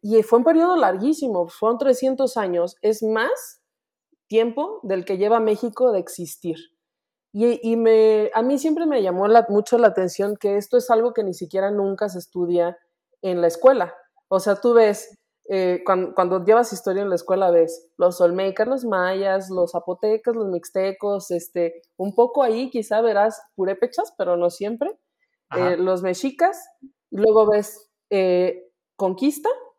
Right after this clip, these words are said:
Speaker 1: cero ves época, época virreinal, nada ni poquito, luego brincas trescientos años a la independencia.
Speaker 2: Ujú.
Speaker 1: Y luego a veces ves leyes de reforma,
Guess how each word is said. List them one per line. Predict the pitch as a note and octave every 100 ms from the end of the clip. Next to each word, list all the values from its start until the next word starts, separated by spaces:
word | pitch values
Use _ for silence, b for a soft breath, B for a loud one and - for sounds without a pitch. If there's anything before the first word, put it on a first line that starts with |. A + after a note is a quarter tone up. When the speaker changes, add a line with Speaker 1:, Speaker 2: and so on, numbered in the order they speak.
| _ _ _ _ _
Speaker 1:
cero | - - C4 D4+ E4
ves | G3+ G3+ A3+ A#3
época, | A3+ B3 A3 - _
época | G3 F#3+ G3+ G3+ G3+
virreinal, | F3 E3+ E3+ F3 G3+ -
nada | F3 F3+ A3+
ni | B3+
poquito, | G3 G#3 G#3+ G#3+ B3+ - _ _
luego | - G3 G#3+ A#3+ F#3+
brincas | F#3+ C4+ C4+ C4 G4+ - - _ _ _ _ _
trescientos | - A3 G#3+ D4 E4+ C#4+
años | A#3 A3 A#3 F#4+ -
a | G3+
la | F#3+
independencia. | G3 F#3+ G#3+ A3+ A#3 G3+ F3 - _ _ _ _ _ _ -
Speaker 2:
Ujú. | D#3 G3+ - - -
Speaker 1:
Y | A3
luego | A#3 A#3+ C4+ C4+ G3
a | G3
veces | A3+ A#3+ A3
ves | A#3+ A#3+
leyes | A#3+ A#3+ A3
de | G3+
reforma, | F#3 F#3 C4+ D4 D#4+ F#4